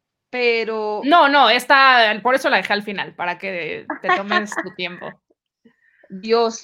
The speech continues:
Speaker 1: ¿qué le preguntaría? De la Fórmula uno actual, o sea, no,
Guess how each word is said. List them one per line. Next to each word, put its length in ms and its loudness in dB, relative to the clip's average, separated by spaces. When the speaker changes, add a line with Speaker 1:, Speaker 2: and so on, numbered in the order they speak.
Speaker 1:
¿qué 120 -4
le 100 -2
preguntaría? 680 -2
De 120 -6
la 100 2
Fórmula 340 -2
uno 120 0
actual, 360 0
o 40 -8
sea, 220 -2
no, 600 -10